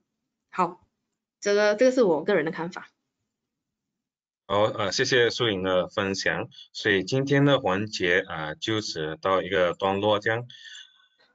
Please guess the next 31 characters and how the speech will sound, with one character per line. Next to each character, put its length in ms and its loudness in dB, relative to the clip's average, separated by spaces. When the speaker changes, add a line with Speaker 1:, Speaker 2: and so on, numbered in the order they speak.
Speaker 2:
呃， 240 -6
再 220 2
次， 440 0
呃， 380 -10
给 200 -6
大 100 -6
家 140 0
看 200 0
我 80 0
们 200 -10
的 240 0
Philip 220 -6
Futures 280 -6
All 120 -6
Star 220 2
Reward。 280 2
所 220 0
以， 180 -4
呃， 140 -4
如 100 -4
果 100 0
兴 180 -2
趣 120 0
的 160 4
可 160 -6
以 120 0
扫 220 -2
描 220 -2
我 100 0
们 160 -8
的， 260 -2